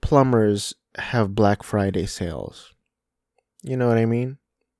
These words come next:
'Cause Thanksgiving is all, all about, allegedly all about family getting together, eating the foods. And then Black Friday is abo-, all about them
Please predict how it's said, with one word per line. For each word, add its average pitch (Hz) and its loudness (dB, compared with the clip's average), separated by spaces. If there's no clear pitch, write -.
'Cause 135 4
Thanksgiving 123 4
is 107 -2
all, 104 4
all 104 2
about, 101 0
allegedly 101 4
all 101 4
about 92 0
family 107 2
getting 98 0
together, 107 2
eating 107 0
the 107 -6
foods. 117 2
And 113 2
then 110 4
Black 110 6
Friday 107 4
is 104 4
abo-, 98 2
all 107 4
about 101 0
them 95 0